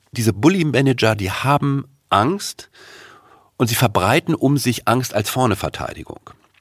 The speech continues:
damit sie die Oberhand behalten. Also ich weiß noch, in mein-, einem meiner ersten Gespräche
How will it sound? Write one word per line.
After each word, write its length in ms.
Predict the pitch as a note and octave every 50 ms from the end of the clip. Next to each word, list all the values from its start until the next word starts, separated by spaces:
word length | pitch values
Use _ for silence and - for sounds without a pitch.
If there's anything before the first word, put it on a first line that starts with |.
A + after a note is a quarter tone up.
| -
damit 220 | - F#2+ G2+ G#2 -
sie 100 | C3 C3+
die 80 | B2
Oberhand 400 | - - - - D2+ D2+ D2 -
behalten. 380 | - C2+ - - - - - _ _ _ _ -
Also 160 | - F#2 F#2 G#2
ich 100 | F#2 -
weiß 180 | A2+ B2+ -
noch, 100 | B2 G#2
in 160 | A2 A2 G#2+
mein-, 320 | G#2 G#2 G2+ G#2 G#2 G#2 D2
einem 180 | G2+ A2 A2
meiner 240 | G#2+ G#2+ G2+ F#2 -
ersten 360 | F#2+ B2 C3 B2 - - A#2+
Gespräche 640 | G#2 G#2 - - - G#2 G#2+ B2 A#2+ - C3 B2 A#2+